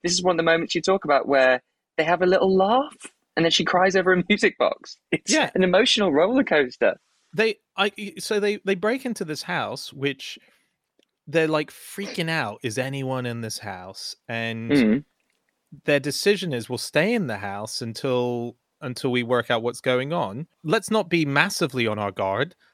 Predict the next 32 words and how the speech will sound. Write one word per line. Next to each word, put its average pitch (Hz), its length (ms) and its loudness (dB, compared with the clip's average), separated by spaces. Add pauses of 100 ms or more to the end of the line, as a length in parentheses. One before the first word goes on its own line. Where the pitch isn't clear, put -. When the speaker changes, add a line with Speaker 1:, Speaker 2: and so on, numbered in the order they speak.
(180)
Speaker 2:
Let's 185 260 0
change 127 320 0
into 135 220 -4
pajamas." 147 880 -4
Speaker 1:
<laughs> - 80 -2
Yes. - 440 0 (720)
Speaker 2:
Like, 196 180 0
Speaker 1:
Get 202 100 2
Speaker 2:
they 202 100 2
Speaker 1:
really 143 220 6
Speaker 2:
get - 100 -4
Speaker 1:
comfy. 370 240 2
Speaker 2:
changed - 400 -2 (200)
in 202 280 2
using 196 640 -2
whoever 202 360 4
lives 196 240 -2
there's 190 320 -2
closet. 202 580 2
Speaker 1:
<laughs> 427 40 -2 (440)
Speaker 2:
They 185 140 4
just 185 220 0
start 214 300 -2
changing 156 420 -4
clothes. 110 400 -4
She 202 220 -4
gets 214 260 -4
into 139 240 -4
bed. 113 460 -6 (400)
He - 160 -8 (100)
decides 139 800 -2
to 120 580 0